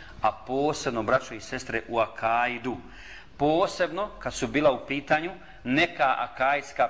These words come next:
pitanja i mesele, kao što su Allahova imena i svojstva. Pa vi ćete naći u Kur'anu i to je ono oko čega, oko čega se islamski učenjaci razišli, što je bio kamen spoticanja mnogim muslimanima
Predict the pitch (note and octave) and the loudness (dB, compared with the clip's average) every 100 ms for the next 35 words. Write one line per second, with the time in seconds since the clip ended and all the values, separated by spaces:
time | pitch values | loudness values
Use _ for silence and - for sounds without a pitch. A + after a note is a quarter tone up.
0 | - A#2+ A#2+ C3 A#2+ G#2+ - C#3 C3+ - | 0 -8 0 0 0 -4 -2 -2 -2 -2
1 | B2 B2 G2+ - D3+ D3 - - - - | 0 0 0 2 4 4 -2 -12 -14 -16
2 | - - - A2 A#2 C#3 D3 C#3 C3 C#3 | -18 -6 0 4 6 6 6 2 2 0
3 | C#3 C3 - B2 B2+ B2 B2+ G#2+ - - | -2 -4 -4 0 0 0 0 0 -2 -12
4 | - G#2+ C3 - C#3 C3+ C#3+ C3+ B2+ C3 | -2 0 0 -2 -2 0 0 -4 -6 -6
5 | - C3+ C#3+ D3+ C3+ - C#3+ C#3+ D3+ C3+ | -2 0 0 0 -4 0 2 2 2 2
6 | C3 A#2+ D3 C#3+ D3+ D3+ - - - A#2+ | 0 -2 0 4 4 2 -4 -8 -4 -2
7 | A#2+ - C#3 C3+ - C#3 D3 C3+ - C#3+ | -2 0 0 0 -4 -6 -4 -4 -4 -4
8 | - C3+ C3 - B2+ - - A2 C#3 C#3+ | 0 0 0 -4 -8 -8 0 4 4 2
9 | C3 - C#3 C3+ C3 C#3 C3 - C#3 C#3 | -6 -6 -6 -2 -2 0 -2 0 -2 -2
10 | B2+ - - D3 C#3 - C#3 C#3+ D#3+ - | -8 -4 0 0 0 0 2 2 -4 -8
11 | - - - A2+ C3+ D#3 C#3+ C3+ - - | -18 -16 -12 0 4 4 2 -4 -8 -16
12 | - - C#3 C3+ C3 B2+ C#3+ D3 C#3+ C#3+ | -18 -8 -6 -2 2 4 4 0 0 -2